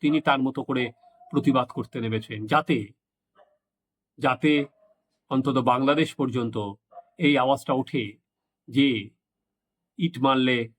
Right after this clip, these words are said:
পাটকেলটাও খেতে হয়, হিংসার পথে নয়, অহিংস পথেই। আজকে এখানে যদি আজকে সবাই মিলে পথে নামে, বাংলাদেশে বোঝা দরকার সেখানে যে আজকে হিন্দুরা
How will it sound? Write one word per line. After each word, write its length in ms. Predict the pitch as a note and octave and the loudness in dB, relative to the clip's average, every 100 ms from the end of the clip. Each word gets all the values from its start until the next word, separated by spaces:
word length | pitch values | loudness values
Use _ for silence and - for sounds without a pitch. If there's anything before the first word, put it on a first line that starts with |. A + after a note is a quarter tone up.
| _ | _
পাটকেলটাও 560 | - B2 - B2 A2+ B2 | -6 -6 -2 -4 0 -2
খেতে 260 | - A2+ A#2 | -2 -8 -8
হয়, 320 | G2+ G2+ - - _ _ _ _ _ | -8 -10 -14 -20 _ _ _ _ _
হিংসার 360 | D#3 F3 F3+ E3 | 2 4 4 2
পথে 240 | D3+ D3 | 0 0
নয়, 320 | C#3 A#2+ G#2+ A2 _ _ _ _ _ _ _ _ | 0 0 -4 -12 _ _ _ _ _ _ _ _
অহিংস 440 | - D#3+ F3 F#3+ F3+ | 0 4 4 4 0
পথেই। 520 | E3+ C3+ B2+ G#2+ G2+ _ _ _ _ _ _ | 0 -2 -2 -4 -6 _ _ _ _ _ _
আজকে 280 | C3+ B2 D3 | -6 -2 -2
এখানে 600 | D#3+ F3 E3+ E3 A2+ G#2+ - - | -2 0 2 2 0 -8 -20 -8
যদি 280 | C3 C3 C#3 | -2 2 2
আজকে 240 | C3 A#2+ | 2 -2
সবাই 280 | B2+ C#3+ C#3 | -2 0 2
মিলে 180 | C#3 C3 | 2 0
পথে 280 | C3 B2+ D3+ | -2 -2 2
নামে, 400 | D3 C3+ G#2+ A2+ _ _ _ _ _ _ - | 2 0 -6 -8 _ _ _ _ _ _ -6
বাংলাদেশে 600 | C3 C#3 C#3 C3+ D3 C#3 - _ _ - | -2 0 0 2 0 -2 -6 _ _ -12
বোঝা 260 | D3+ C3 C#3+ | -6 0 0
দরকার 580 | B2+ A#2+ C3+ G#2+ G2 _ _ _ _ _ | 0 0 0 0 -2 _ _ _ _ _
সেখানে 600 | - C3 C#3 B2+ G#2+ A2 _ _ _ _ _ | -8 -2 -2 0 -4 -8 _ _ _ _ _
যে 340 | C3 B2 A2+ - _ _ _ _ | 0 0 -4 -10 _ _ _ _
আজকে 280 | C3+ A#2 C3 | -6 0 0
হিন্দুরা 800 | A#2+ B2 C3+ C3 A#2+ A2 G2 | 2 4 4 4 2 2 0